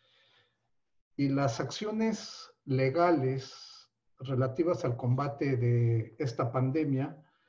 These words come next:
en todos los países pone en entredicho las garantías individuales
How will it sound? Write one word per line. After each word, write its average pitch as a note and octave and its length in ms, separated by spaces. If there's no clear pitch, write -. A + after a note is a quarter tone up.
en C#3 340
todos G3 680
los D#3+ 280
países C#3 920
pone D#3+ 520
en B2+ 180
entredicho C#3 1000
las B2+ 220
garantías C#3 600
individuales C#3 1080